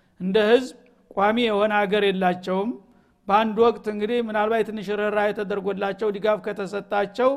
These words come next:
እንደ ሌላው ህዝብ ግን ኮርተው የራሳችን አገር ነው ብለው ሙሉ ነጽነት አግኝተው የሚኖሩበት እድል የላቸውም፣ አላህ ረግሟቸዋልና ማለት ነው። እና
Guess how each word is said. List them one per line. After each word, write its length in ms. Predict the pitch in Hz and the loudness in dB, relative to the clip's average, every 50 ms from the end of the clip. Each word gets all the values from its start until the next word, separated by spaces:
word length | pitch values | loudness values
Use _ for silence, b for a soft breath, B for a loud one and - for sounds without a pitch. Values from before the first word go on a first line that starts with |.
| - b b b b b b b b | -2 b b b b b b b b
እንደ 200 | 196 185 190 196 247 240 | -6 -4 0 2 4 6
ሌላው 260 | 247 233 233 233 220 | 6 6 4 4 4
ህዝብ 220 | 208 214 202 202 220 | 2 0 -2 -4 -8
ግን 160 | 196 196 226 233 | -8 -6 -8 -8
ኮርተው 460 | - - 220 226 226 226 - 240 247 233 | -4 -2 -2 -2 -2 -2 -2 0 0 2
የራሳችን 580 | 226 226 226 226 226 190 233 226 - - 233 214 | 2 2 2 0 0 0 -2 -4 -4 -6 -6 -4
አገር 260 | 208 208 196 214 214 | -4 -2 -2 -4 -6
ነው 160 | 208 208 208 208 | -4 -6 -6 -2
ብለው 200 | 214 226 240 233 | 0 0 0 0
ሙሉ 180 | 220 208 220 226 226 | 0 -2 -4 -4 -4
ነጽነት 440 | 220 214 202 233 220 220 220 202 202 | -4 -4 -6 -6 -8 -8 -8 -6 -2
አግኝተው 540 | 208 202 190 196 214 214 190 - 247 262 269 277 - b b b b b b b b | -2 -2 -2 -4 -8 -10 -4 -2 0 2 2 0 -2 b b b b b b b b
የሚኖሩበት 920 | 185 202 233 233 233 247 247 240 233 226 233 220 185 185 226 226 220 214 - 240 | -2 0 0 2 0 0 0 2 2 2 2 2 0 2 2 2 2 2 0 -8
እድል 280 | 202 170 170 226 220 226 | -8 -8 -6 -4 2 2
የላቸውም፣ 720 | 220 208 202 202 196 190 185 190 - 208 190 180 170 175 175 | 2 2 2 2 0 0 0 -2 -4 -4 -2 -2 -2 -2 -2
አላህ 240 | 180 185 202 190 190 | -2 0 2 2 2
ረግሟቸዋልና 840 | 196 185 180 180 185 185 185 185 185 196 185 180 185 180 175 175 185 196 196 190 | 2 0 0 0 -2 -2 -2 -2 -2 0 0 2 2 0 -2 -2 0 0 2 2
ማለት 320 | 185 175 165 160 151 - | 2 2 0 -2 -6 -8
ነው። 140 | 156 135 123 - _ b b b b b b b b b b b b | -12 -16 -18 -20 _ b b b b b b b b b b b b
እና 180 | 180 180 190 | -4 0 4